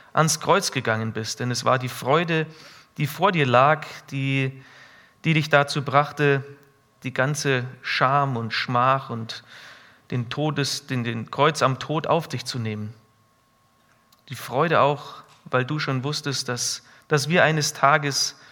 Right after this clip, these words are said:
uns für dich entscheiden würden, dass wir eines Tages, Herr, in alle Ewigkeit bei dir sind und diese Freude auch erleben werden können. Ich bitte dich, Herr, wo diese Freude jetzt fehlt, dass du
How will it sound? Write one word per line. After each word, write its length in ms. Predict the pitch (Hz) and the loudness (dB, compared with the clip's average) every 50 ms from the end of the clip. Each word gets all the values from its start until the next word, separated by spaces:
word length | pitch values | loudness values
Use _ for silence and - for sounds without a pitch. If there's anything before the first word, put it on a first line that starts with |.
| - - _ - | -20 -20 _ -8
uns 160 | 147 135 - | -6 -4 -4
für 100 | - 135 | -4 -4
dich 180 | 123 139 143 143 | -4 -2 -2 -2
entscheiden 540 | 127 - - - 117 123 143 135 131 123 | -2 -2 0 0 2 2 2 0 -2 -4
würden, 280 | 127 127 131 131 131 127 | -4 -2 -2 -2 0 0
dass 220 | 123 123 123 - | 0 -2 -2 -2
wir 280 | 135 139 143 143 135 127 - - - - - - | 0 2 2 2 2 2 -2 -10 -18 -20 -14 -4
eines 320 | - 120 135 139 127 - - | -2 0 2 2 0 -2 -2
Tages, 500 | - - 123 135 143 139 139 131 - - | 0 2 2 2 2 2 0 -2 -2 0
Herr, 420 | 139 131 127 127 127 - - - | 2 4 4 4 4 2 -2 -6
in 120 | 131 131 - | -4 0 2
alle 200 | - 135 139 - | 2 2 2 0
Ewigkeit 580 | 135 147 143 147 - - - - 131 127 127 | 0 -2 -4 -4 -8 -4 -2 -2 -2 -2 -2
bei 100 | 131 117 | -4 -4
dir 260 | 113 117 139 143 147 | -4 -4 -4 -4 -2
sind 360 | 139 - 131 127 127 127 127 - - - - - - _ _ | -2 -2 -2 -2 -2 -4 -8 -12 -16 -20 -20 -20 -20 _ _
und 240 | - 156 151 147 156 | 0 2 2 4 2
diese 240 | 190 196 185 165 147 | 2 0 0 -2 -4
Freude 460 | - - 127 123 135 165 156 139 117 | -4 -4 0 0 2 4 4 4 4
auch 120 | 135 131 | 4 2
erleben 440 | 139 127 120 120 127 135 127 123 110 | 0 0 0 0 0 0 0 -2 -4
werden 300 | 113 110 110 110 117 110 | -4 -6 -8 -8 -10 -10
können. 300 | - 120 107 107 107 107 - _ _ _ _ _ _ _ _ _ _ _ _ - - | -10 -12 -12 -12 -14 -14 -18 _ _ _ _ _ _ _ _ _ _ _ _ -20 -20
Ich 100 | - - | -18 -8
bitte 160 | - 220 190 190 | -4 -4 -2 -2
dich, 180 | 175 - - | -2 0 4
Herr, 260 | 156 143 139 135 131 - - - - - - - - - - _ _ _ _ - | 6 6 6 6 2 -2 -10 -20 -20 -20 -20 -20 -20 -20 -20 _ _ _ _ -4
wo 80 | 147 | -2
diese 260 | 147 151 156 143 147 135 | 0 0 0 0 0 -2
Freude 360 | - - 127 139 147 139 135 | 0 2 2 4 4 4 2
jetzt 280 | 123 131 127 131 - | 0 -2 -2 -2 -6
fehlt, 600 | - - 117 110 107 104 - - - - - - - _ _ _ _ _ | -8 -6 -6 -6 -6 -6 -8 -10 -10 -12 -12 -14 -18 _ _ _ _ _
dass 280 | - 127 123 - - - | -12 -8 -6 -6 -6 -4
du 380 | - 151 147 151 147 143 139 | -4 -2 -2 0 0 -2 -4